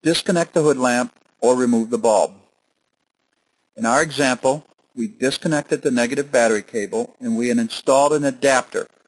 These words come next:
with a three eighths standard thread. You can use a bolt if you don't have the adapter. Then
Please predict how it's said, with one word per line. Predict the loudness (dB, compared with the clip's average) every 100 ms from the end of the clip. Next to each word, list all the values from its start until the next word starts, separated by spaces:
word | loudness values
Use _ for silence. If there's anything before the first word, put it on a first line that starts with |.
| _ _ _ _
with | -8 -6
a | -8 -10 _
three | -4 0 2
eighths | 0 -2
standard | -4 -2 0 -2 -6
thread. | -4 2 2 0 -8 _ _ _ _ _ _ _ _ _
You | -6
can | -2
use | 0 -2
a |
bolt | -6 -2 2 4 2 -8
if | -12
you | -4
don't | -4 -4
have | -6 -6
the | -8
adapter. | -2 0 0 -2 -12 -12 _ _ _ _ _ _ _ _
Then | -4 0 2 0